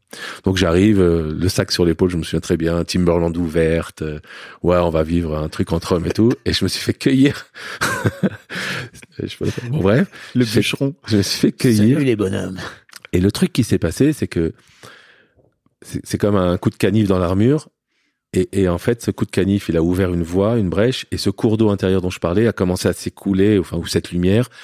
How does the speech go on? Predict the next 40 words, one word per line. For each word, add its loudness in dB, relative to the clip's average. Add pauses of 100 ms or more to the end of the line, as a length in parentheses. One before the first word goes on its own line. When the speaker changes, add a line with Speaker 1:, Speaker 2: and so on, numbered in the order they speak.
(220)
Speaker 1:
et 0
puis 0
c'est 0
inarrêtable. 0
Comme 0
un, 0
un -4
barrage 0
qui -4
est 0
fendu, 0
bah, 0
c'est -8
inarrêtable, 0
l'eau, 4
euh, -6
passe 0
et, -8
et, -4
et, -4
et 2
finalement, -2 (400)
euh, -10
détruit 0
le -4
barrage. -2 (600)
Donc -8
ça, 2
c'est 0
le 4
premier 0
truc. -2
Et 0
ce -8
qui -12
s'est -2
vraiment 2
passé, 2
c'est -2
que, 0